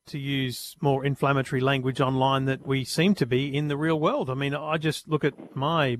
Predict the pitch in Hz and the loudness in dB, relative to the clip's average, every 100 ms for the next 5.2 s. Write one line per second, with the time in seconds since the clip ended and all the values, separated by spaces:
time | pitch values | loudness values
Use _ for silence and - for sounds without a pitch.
0 | 131 - 143 131 135 113 - - 143 131 | -6 -4 -2 0 -2 -4 -6 0 0 0
1 | 127 135 147 143 - 156 147 - _ _ | -2 0 0 -2 -2 0 0 -2 _ _
2 | - 214 254 - 127 - 143 135 147 - | -6 0 2 0 -4 -2 -2 0 -2 0
3 | 160 165 170 - - - 175 180 175 185 | 0 2 0 -2 -10 -2 0 0 -2 -2
4 | 175 190 185 190 190 185 190 185 302 359 | 2 2 4 4 2 2 2 2 4 2
5 | - - | 0 -14